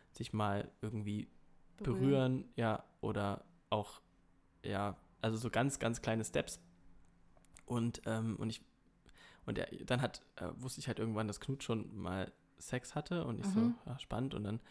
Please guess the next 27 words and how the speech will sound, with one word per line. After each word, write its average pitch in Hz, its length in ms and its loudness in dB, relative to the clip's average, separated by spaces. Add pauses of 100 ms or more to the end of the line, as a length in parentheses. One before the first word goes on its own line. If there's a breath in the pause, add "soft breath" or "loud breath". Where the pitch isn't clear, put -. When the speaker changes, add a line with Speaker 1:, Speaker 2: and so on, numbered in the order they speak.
(280 loud breath)
Speaker 1:
meinte 123 160 0
ich 120 60 -4
so, - 100 -4
„Na 113 120 2
ja, 120 180 4
wenn's 117 180 2
bei 110 120 2
mir 135 180 6
soweit 127 260 4
ist, - 240 -2
dann 113 140 2 (640 loud breath)
hast - 200 -2
du 131 40 0
da 113 220 4
so 120 160 2
irgendwelche 120 400 0
Tipps - 360 4
oder 208 260 10
sowas?“ 214 480 10 (220)
Speaker 2:
<laughs> - 200 -2
Speaker 1:
Und, 123 300 4
und 120 140 4
dann 113 340 2 (320)
meinte 117 340 4
er 107 220 4
so, 104 180 -2 (220)
„Ja, 110 320 -4